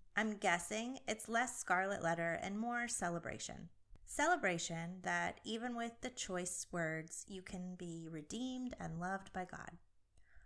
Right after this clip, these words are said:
Or maybe it's proclamation. Proclamation that following Jesus does not mean you've given up your old ways.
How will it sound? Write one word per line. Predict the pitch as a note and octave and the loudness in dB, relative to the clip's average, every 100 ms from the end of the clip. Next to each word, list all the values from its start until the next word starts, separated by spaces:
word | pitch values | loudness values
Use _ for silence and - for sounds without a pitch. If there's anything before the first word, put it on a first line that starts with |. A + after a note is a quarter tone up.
| - - - - | -20 -20 -8 2
Or | C4+ | 4
maybe | C#4 D#4 | 4 2
it's | A4+ A4 | 0 -2
proclamation. | - G3 F3 - D#3+ C3 E2+ - - - - - - - - | -2 4 4 2 -4 -4 -6 -8 -8 -14 -16 -20 -20 -20 -10
Proclamation | - C4 D4 E4 B3 F#3+ F#3 F3+ E3+ E3 | 6 6 6 0 0 -2 -2 -4 -4 -6
that | - - | -8 2
following | F#3+ G#3 C4 C4+ | 4 4 0 -4
Jesus | A#3+ F3 E3 E3+ E3+ - | -4 -6 -2 -2 -2 -4
does | F3 E3+ | -4 -4
not | F3 F3 F#3+ G#3 | -2 2 2 2
mean | G3 F3+ F3 F3+ - | -8 -8 -8 -10 -10
you've | F3+ E3+ | -10 -8
given | E3 D#3 D#3 | -6 -6 -6
up | D#3+ | -8
your | F#3+ D#3+ | -4 -2
old | D#3+ D#3+ | -2 -2
ways. | G#3 A3 - - - | -2 -4 -6 -12 -12